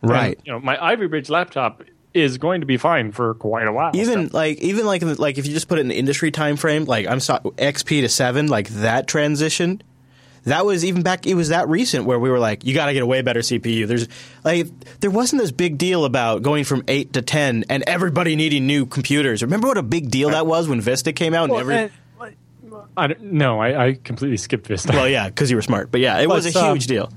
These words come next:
Speaker 1: I think it's like the Core two Duos only ever had like two generations. And I think the Core two Duo line lasted a lot longer.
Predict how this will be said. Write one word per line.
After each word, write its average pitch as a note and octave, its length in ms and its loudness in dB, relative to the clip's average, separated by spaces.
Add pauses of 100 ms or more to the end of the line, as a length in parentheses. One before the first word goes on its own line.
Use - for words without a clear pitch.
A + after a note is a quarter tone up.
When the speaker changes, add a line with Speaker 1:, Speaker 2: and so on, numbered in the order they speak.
(160)
Speaker 1:
I G3+ 80 2
think A#3 160 2
it's F3+ 260 -6
like F#3+ 200 0
the D#3+ 80 -4
Core - 220 0
two A3 180 -2
Duos C#3+ 640 0
only D3+ 340 0
ever C#3 180 2
had B2+ 380 0
like G#2+ 240 -4
two B2+ 560 0 (400)
generations. A#2 720 0
And B2 160 -2
I A#2+ 80 2
think D3 280 -2 (280)
the C#3+ 80 -4
Core F#3 160 0
two F3 140 2
Duo D#3+ 200 2
line A#2+ 300 0
lasted A#2+ 340 0
a A2 60 0
lot G#2+ 180 0
longer. A2+ 400 -4